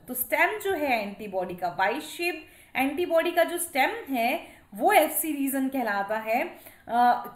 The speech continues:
क्यों नाम दिया गया, so named because antibody structure was first being identified, it was a fragment that, uh, crystallized in cold storage।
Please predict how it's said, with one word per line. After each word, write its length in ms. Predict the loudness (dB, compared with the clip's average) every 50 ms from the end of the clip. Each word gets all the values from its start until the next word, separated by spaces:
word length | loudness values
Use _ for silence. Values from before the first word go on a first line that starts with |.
| -8 -2
क्यों 260 | 2 4 4 4 4
नाम 280 | 4 2 2 2 0 0
दिया 140 | 2 2 4
गया, 200 | 4 6 4 4 4 2 0
so 180 | -2 2 2 2 2
named 260 | 2 0 -2 -2 -4 -4
because 380 | -4 0 2 2 2 2 0 -2 -4
antibody 580 | -4 -4 -2 -2 -2 2 2 2 4 2 0
structure 400 | -2 -2 -4 -6 -6 -4 -4 -4 -2
was 280 | -2 -2 -2 -2 -4 -4 -4
first 320 | -2 -2 -2 -4 -6 -10
being 180 | -8 -8 -8 -8 -8 -6
identified, 760 | -6 -6 -4 -4 -6 -8 -8 -8 -4 0 2 2 2 0 -4 -8 -12 -20 -20 -20 -20 -16 -10 -10
it 140 | -8 0
was 260 | 4 6 6 6 6 4
a 80 | 0 0 0 0
fragment 500 | 0 2 2 0 0 -2 -2 0 2 2
that, 380 | 4 4 4 4 2 0 -8 -4 2
uh, 180 | 6 6 6 6 4 0 -8 -6 -4
crystallized 800 | -2 -2 -2 -2 -2 0 2 4 2 2 0 -2 -4 -6 -6 -6
in 80 | -6 -6 -4 0
cold 280 | 2 2 2 0 -2 -8
storage। 420 | -6 -6 -4 -4 -6 -6 -10 -12